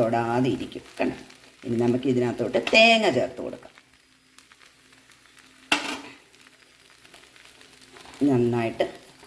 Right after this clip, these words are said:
ഈ തേങ്ങയും സേമിയയും എല്ലാം കൂടെ നന്നായിട്ട് മിക്സ് ചെയ്യുക. ഇളക്കട്ടെ, ഇളക്കിയിട്ട് വരാമേ. അങ്ങനെ ദാ സേമിയ ഉപ്പുമാവ് റെഡിയായി, ഇനി കഴിച്ചാ മതി.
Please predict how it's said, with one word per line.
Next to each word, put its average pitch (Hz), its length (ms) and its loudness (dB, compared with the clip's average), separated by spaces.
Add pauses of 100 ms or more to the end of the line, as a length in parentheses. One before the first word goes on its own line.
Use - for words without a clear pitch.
(160)
ഈ - 20 -2 (100)
തേങ്ങയും 117 520 2 (540)
സേമിയയും 110 480 -2 (100)
എല്ലാം 120 200 2
കൂടെ 117 200 0
നന്നായിട്ട് 113 560 0 (240)
മിക്സ് - 280 -8
ചെയ്യുക. 52 200 -8 (1300)
ഇളക്കട്ടെ, - 440 -6
ഇളക്കിയിട്ട് 110 360 -4
വരാമേ. 127 360 -6 (800)
അങ്ങനെ 240 240 6
ദാ 220 180 6
സേമിയ 196 420 6
ഉപ്പുമാവ് 190 540 6
റെഡിയായി, 175 520 6 (260)
ഇനി 135 160 -2 (120)
കഴിച്ചാ 143 500 -2
മതി. 135 240 -2